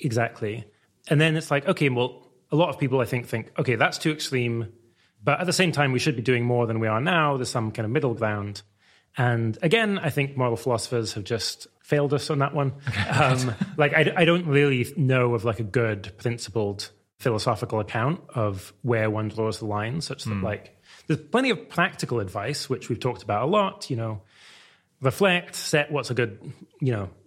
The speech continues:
Speaker 1: a good line for how much one plans to give.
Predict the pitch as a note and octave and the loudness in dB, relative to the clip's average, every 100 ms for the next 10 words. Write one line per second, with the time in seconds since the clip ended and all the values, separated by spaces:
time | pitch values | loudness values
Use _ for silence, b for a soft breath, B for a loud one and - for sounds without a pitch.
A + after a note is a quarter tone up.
0 | - A#2+ B2+ A#2+ D#3 D3+ D3 C#3+ C3+ B2 | -6 0 0 2 2 4 2 0 0 0
1 | A2 G#2 B2+ B2 - B2 G#2+ A#2+ A2+ - | 0 0 0 -2 -2 -4 -2 -2 -2 -4
2 | A2+ E3 D#3 C#3+ C3 - | 0 2 2 0 -4 -10